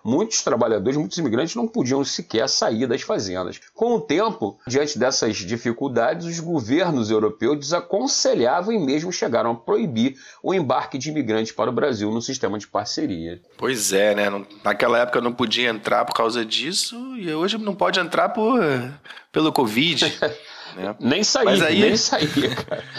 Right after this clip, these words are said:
Speaker 2: Nem
Speaker 1: Nem
Speaker 2: sair,
Speaker 1: sair.
Speaker 2: é. Mas aí parou, Chico, a entrada de imigrantes no país, cessou?
Speaker 1: Nada, cara. Com o fim do tráfico negreiro, mil oitocentos e cinquenta, Lei Eusébio de Queiroz, né,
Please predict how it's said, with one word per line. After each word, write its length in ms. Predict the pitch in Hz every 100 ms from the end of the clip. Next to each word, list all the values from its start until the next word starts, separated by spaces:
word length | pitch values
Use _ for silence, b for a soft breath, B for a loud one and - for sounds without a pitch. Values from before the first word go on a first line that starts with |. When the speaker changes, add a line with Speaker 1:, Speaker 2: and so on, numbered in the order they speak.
| B B B B B
Speaker 2:
Nem 100 | -
Speaker 1:
Nem 160 | 117 156
Speaker 2:
sair, 880 | 208 202 180 143 143 123 113 110 -
Speaker 1:
sair. 100 | -
Speaker 2:
é. 40 | B 147 139 B
Mas 220 | 131 151
aí 160 | 180 208
parou, 960 | 202 - 147 135 190 240 170 131 117 110
Chico, 320 | - 120 110
a 180 | 104 110
entrada 300 | 104 127 123
de 80 | 120
imigrantes 480 | 117 107 117 120
no 100 | 120
país, 540 | 110 104 95 117 120 104
cessou? 480 | - 98 - 143 190
Speaker 1:
Nada, 380 | 170 185 170
cara. 400 | 151 117 92 90
Com 220 | 90 160 175
o 40 |
fim 240 | 170 196
do 100 | 190
tráfico 440 | 170 131 120 110 117
negreiro, 580 | 107 117 156 139 92 85
mil 220 | 101 113
oitocentos 320 | 113 113 104
e 40 |
cinquenta, 460 | - 90 127 127 107
Lei 220 | 104 120
Eusébio 420 | 110 92 95 85
de 80 | 92
Queiroz, 640 | - 98 107 143 135 104 98
né, 380 | 104 123 151